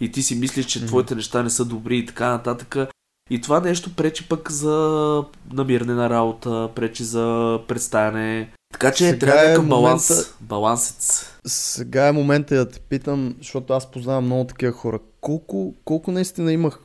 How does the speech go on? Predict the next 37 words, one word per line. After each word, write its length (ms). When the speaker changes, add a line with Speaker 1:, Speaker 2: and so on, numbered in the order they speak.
Speaker 2:
такива 240
хора, 340
които 480
са 160
супер 420
добри, 360
а 200
нямат 280
самочувствието 680
на 120
супер 320
добри 280
Speaker 1:
В 60
Speaker 2:
човек? 240
Speaker 1:
нашата 260
Speaker 2:
Много 80
Speaker 1:
сфера 480
Speaker 2:
е, 60
Speaker 1:
е 40
Speaker 2:
много 240
е 40
интересно. 560
Speaker 1:
Значи 180
в 160
нашата 260
сфера 340
това 320
е 340
сигурно 340
едно 240
осемдесет 520
процента 480
от 360
хората, 340
които 300
са 160
с-, 140